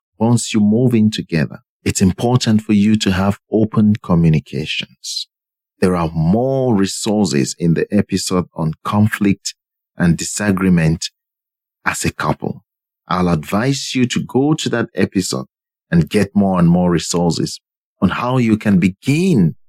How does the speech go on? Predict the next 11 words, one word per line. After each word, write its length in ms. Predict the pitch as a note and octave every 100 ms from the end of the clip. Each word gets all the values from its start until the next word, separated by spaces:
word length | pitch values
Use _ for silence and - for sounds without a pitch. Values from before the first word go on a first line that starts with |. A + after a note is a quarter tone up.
| _ _ _ _
to 140 | F#2+ E2
discuss, 1040 | - - - - A#2+ A#2+ A2 - - -
to 100 | -
listen 640 | G2 F2+ A#2 A#2 - B2 A2+
to 220 | - -
each 200 | G#2+ -
other, 360 | G#2 F#2+ F#2 G2 _ _ _ G2
and 180 | G2
to 100 | -
move 300 | F#2 F#2 G#2
forward 540 | - - A#2+ G2+ -